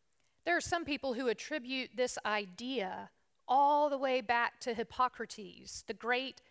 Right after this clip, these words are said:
Greek physician born in the fifth century B C E. He said,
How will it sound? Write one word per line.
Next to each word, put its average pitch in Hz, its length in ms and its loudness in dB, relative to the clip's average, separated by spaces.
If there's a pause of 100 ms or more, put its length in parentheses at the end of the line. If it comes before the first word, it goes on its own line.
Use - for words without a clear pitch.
(140)
Greek 269 320 -6
physician 220 640 -4
born 233 340 -2
in 214 120 -4
the 208 40 -4
fifth 262 320 -2
century 220 600 -6
B 226 200 -8
C 214 320 -8
E. 202 360 -10 (560)
He 370 160 2
said, 190 560 -2